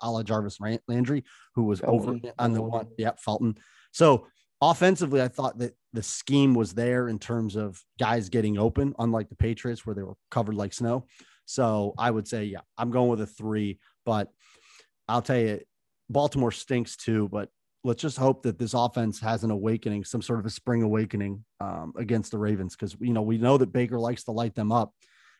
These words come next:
Speaker 1: and, uh,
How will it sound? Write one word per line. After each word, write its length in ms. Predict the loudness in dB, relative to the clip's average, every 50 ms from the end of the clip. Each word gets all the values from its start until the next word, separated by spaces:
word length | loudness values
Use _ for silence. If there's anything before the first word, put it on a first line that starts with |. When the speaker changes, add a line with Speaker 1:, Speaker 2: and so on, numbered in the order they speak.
| _ _ -4
Speaker 1:
and, 560 | -2 0 0 0 0 -2 -2 -4 -4 -6 -10 _ _ _ _ _ _ _ _ _ _ _ _ _ _ _ _ _ _ _ _ _ _ _ _ _ -20
uh, 140 | -16 -14 -14